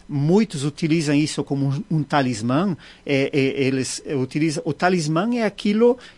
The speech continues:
que eu utilizo e que eu dou um sentido particular porque eu recebi de alguém e, e, e, e aquilo lá suscita em mim uma afeição ao próprio objeto.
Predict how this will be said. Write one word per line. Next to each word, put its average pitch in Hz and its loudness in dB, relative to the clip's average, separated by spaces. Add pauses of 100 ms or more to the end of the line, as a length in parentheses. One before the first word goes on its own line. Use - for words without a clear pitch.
(120)
que 170 2
eu 190 8
utilizo 185 4
e 208 4
que - -2
eu 185 6
dou 175 4
um 196 2
sentido 180 -2
particular 160 2
porque 196 -2
eu 185 4
recebi 165 2 (300)
de 151 2
alguém 151 4
e, 233 2
e, 175 4
e, 156 4
e 147 6
aquilo 156 0
lá 139 4
suscita - -4
em 160 0
mim 151 2 (240)
uma 196 2
afeição 208 2
ao 143 6
próprio 135 2
objeto. 117 -2